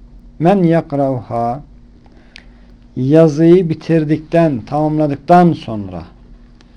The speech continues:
Feragun bitirmek, tamamlamak min ile.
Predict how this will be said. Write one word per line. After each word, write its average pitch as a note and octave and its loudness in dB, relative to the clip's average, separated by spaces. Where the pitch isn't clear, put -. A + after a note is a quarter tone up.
Feragun F3 4
bitirmek, D3+ -6
tamamlamak C#3+ -6
min C#3+ -4
ile. G2+ -6